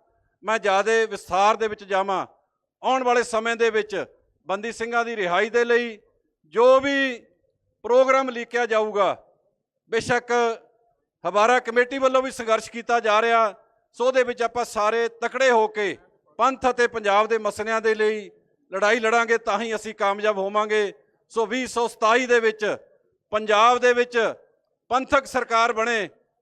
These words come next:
ਸੋ ਇਹਦੇ ਲਈ ਸਾਰਿਆਂ ਨੂੰ ਇਕਜੁੱਟ ਹੋਣ ਦੀ ਲੋੜ ਆ। ਸ਼੍ਰੋਮਣੀ ਗੁਰਦੁਆਰਾ ਪ੍ਰਬੰਧਕ ਕਮੇਟੀ ਦੀਆਂ ਚੋਣਾਂ ਨੇ ਜਿਹੜੀਆਂ, ਲੰਬਾ ਸਮਾਂ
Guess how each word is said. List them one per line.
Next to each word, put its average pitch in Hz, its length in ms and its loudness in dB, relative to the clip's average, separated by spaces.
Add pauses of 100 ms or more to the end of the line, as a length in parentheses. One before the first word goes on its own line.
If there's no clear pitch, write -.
ਸੋ 240 140 0
ਇਹਦੇ 254 160 2
ਲਈ 247 120 0
ਸਾਰਿਆਂ 220 420 0
ਨੂੰ 233 320 -8 (120)
ਇਕਜੁੱਟ 233 360 -4
ਹੋਣ 220 260 -4
ਦੀ 220 120 -8
ਲੋੜ 214 260 0
ਆ। 202 220 2 (340)
ਸ਼੍ਰੋਮਣੀ 254 460 0
ਗੁਰਦੁਆਰਾ 226 340 0
ਪ੍ਰਬੰਧਕ 247 460 -2
ਕਮੇਟੀ 220 340 -4
ਦੀਆਂ 226 220 -4
ਚੋਣਾਂ 220 380 -4
ਨੇ 208 100 -6
ਜਿਹੜੀਆਂ, 202 420 -4 (480)
ਲੰਬਾ 247 320 0
ਸਮਾਂ 240 440 0